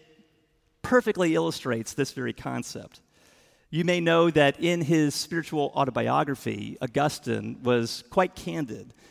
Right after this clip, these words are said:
about his struggles with sexual temptation in particular as a younger man.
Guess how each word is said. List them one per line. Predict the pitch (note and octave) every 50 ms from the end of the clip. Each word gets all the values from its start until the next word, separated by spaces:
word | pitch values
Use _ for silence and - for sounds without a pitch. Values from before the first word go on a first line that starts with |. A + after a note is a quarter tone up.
| - _ _ _ _ _ -
about | D3+ C3 - C#3+ C3+ C3 B2+
his | - D#3+ D3 C#3
struggles | - - - - - E3+ D#3+ D#3+ D3 C#3 - C3
with | C3+ C3 B2 - - -
sexual | - - F3+ F3 - - F3 D3
temptation | - - D#3 C3+ B2 - D3+ D3 D3 C#3 - C3+
in | B2 A#2
particular | - A#2+ - - E3+ D3 - C3 A2+ A2+ G#2+ G#2+ G#2 - - - - _ -
as | - C3 A#2+ A2+
a | B2
younger | A#2 B2 A#2+ A2 A2
man. | G#2+ A2+ A2 G#2+ F#2 G2+ G#2 A2